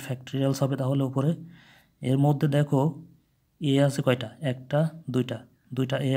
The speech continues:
আছে, এই টু factorial দিলাম, দুইটা টি আছে দেখো, এই টু factorial দিয়ে দিলাম, ভাঙিয়ে ফেললাম, আর দুইটা সি আছে, হ্যাঁ, দুইটা সি আছে দেখো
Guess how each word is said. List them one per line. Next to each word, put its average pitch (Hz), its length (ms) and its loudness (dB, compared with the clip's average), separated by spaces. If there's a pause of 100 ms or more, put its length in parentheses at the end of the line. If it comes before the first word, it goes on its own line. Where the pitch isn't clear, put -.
আছে, 160 180 -2 (440)
এই 123 140 -2
টু 147 60 2 (100)
factorial 127 420 0
দিলাম, 139 180 2 (380)
দুইটা 127 360 -2 (140)
টি 135 180 4
আছে 135 180 0
দেখো, 143 260 0 (680)
এই 131 120 -2
টু 131 140 -2
factorial 139 540 -2
দিয়ে 143 120 0
দিলাম, 151 220 2
ভাঙিয়ে 131 260 0
ফেললাম, 151 240 4 (640)
আর 127 140 2
দুইটা 131 360 0
সি - 300 0 (100)
আছে, 139 280 2 (600)
হ্যাঁ, 165 240 0
দুইটা 131 240 -4
সি 131 240 -2
আছে 131 180 0
দেখো 131 220 -6